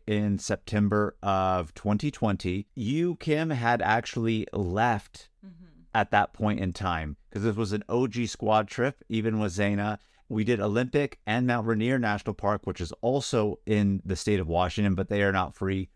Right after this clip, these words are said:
Speaker 1: We continued on, did North Cascades and Glacier. North Cascades is free because another situation, highway running right through it. But this is, like, jagged mountain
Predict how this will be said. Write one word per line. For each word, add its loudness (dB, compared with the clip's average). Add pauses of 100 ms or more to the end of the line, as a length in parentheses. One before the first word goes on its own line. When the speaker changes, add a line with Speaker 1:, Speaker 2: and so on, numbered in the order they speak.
Speaker 1:
We -2
continued 0
on, 0
did 0
North 2
Cascades 0
and -4
Glacier. 2 (260)
North 0
Cascades -2
is -6
free 0
because -2
another 0
situation, -4
highway 2
running 2
right 0
through 0
it. 0 (280)
But -2
this 0
is, 0
like, 0
jagged 0 (300)
mountain 0